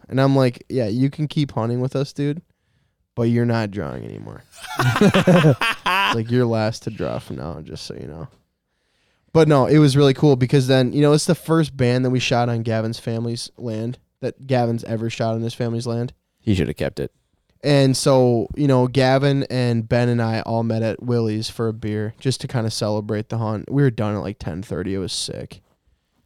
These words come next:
Speaker 3: Sounds
Speaker 1: And,
Speaker 3: sounded
Speaker 1: uh,
Speaker 3: like fun.
Speaker 1: Ben, Ben pulls up, gives Gavin the band.
Speaker 3: Oh, really?
Speaker 1: And he's like, "Dude,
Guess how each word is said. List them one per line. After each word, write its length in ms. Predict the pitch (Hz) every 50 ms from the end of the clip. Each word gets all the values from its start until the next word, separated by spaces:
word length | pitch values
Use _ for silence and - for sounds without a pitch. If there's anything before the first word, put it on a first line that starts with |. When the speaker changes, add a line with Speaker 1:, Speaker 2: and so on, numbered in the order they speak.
| _ _ _ _ _
Speaker 3:
Sounds 200 | _ 127 123 123
Speaker 1:
And, 220 | 123 123 120 120 117
Speaker 3:
sounded 220 | 120 120 135 135
Speaker 1:
uh, 20 | 104
Speaker 3:
like 140 | 92 92 -
fun. 240 | - 98 101 117 - _ _ _ _ _ _ _ _ _ _ _ _ -
Speaker 1:
Ben, 280 | 147 160 160 160 151 139 - 135
Ben 260 | 110 151 143 139 135
pulls 280 | - 143 139 131 120 123
up, 240 | 117 117 113 - _ _ _ - - _ _ - - - - - _ _ _ _ _ _ 156
gives 200 | 131 131 117 107 -
Gavin 260 | - 82 82 67 69
the 60 | 69
band. 340 | 58 60 69 71 76 - - - - _ _ _ _ -
Speaker 3:
Oh, 240 | 262 277 262 180 139
really? 240 | 139 190 214 185
Speaker 1:
And 80 | 127 131
he's 160 | 127 123 123
like, 160 | 123 113 107
"Dude, 340 | - 123 120 120 120 113 98